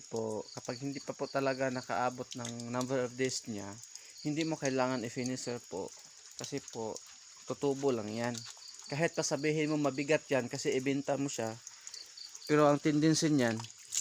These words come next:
awas ng tubig. Yung feeds na, if example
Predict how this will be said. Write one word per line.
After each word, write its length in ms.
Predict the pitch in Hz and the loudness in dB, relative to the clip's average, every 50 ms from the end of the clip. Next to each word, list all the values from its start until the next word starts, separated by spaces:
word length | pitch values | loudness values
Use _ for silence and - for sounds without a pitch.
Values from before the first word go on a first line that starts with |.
| - - - - - - - - - - - - - - - - - - - - - - - - - - - - - 113 | -2 -2 -6 -12 -12 -14 -14 -14 -14 -16 -16 -16 -16 -16 -14 -12 -12 -12 -12 -14 -16 -16 -16 -14 -14 -12 -12 -10 -8 -8
awas 320 | 107 110 117 110 - - | -8 -6 -6 -6 -6 -6
ng 80 | 117 - | -6 -2
tubig. 320 | - 120 120 131 139 127 - - 139 - - - - - - - - - - - - - - - - - - - - - - - - - - - - - - - - - - - - - - - - - - - - - - - - - - - - - - - - - - | -2 -2 2 2 2 0 0 -8 -14 -14 -14 -14 -12 -14 -14 -12 -12 -14 -12 -10 -12 -12 -12 -14 -14 -14 -16 -14 -10 -8 -8 -8 -8 -10 -12 -12 -12 -10 -8 -8 -8 -8 -8 -10 -10 -8 -8 -8 -10 -12 -12 -12 -8 -8 -8 -8 -6 -10 -10 -10 -8 -6 -6 -6 -6 -6 2
Yung 240 | 160 170 180 175 170 | 4 6 6 6 6
feeds 480 | - - 190 190 190 156 - - 147 | 4 8 8 8 8 8 4 2 4
na, 400 | 165 156 151 151 147 139 135 127 117 - - - - - - - - - - - - | 6 6 6 6 6 4 4 2 -2 -4 -8 -8 -10 -10 -10 -12 -14 -14 -10 -2 -2
if 80 | 139 - - | -2 -2 -2
example 400 | - - - 147 147 - - 180 | -4 2 4 4 4 4 2 0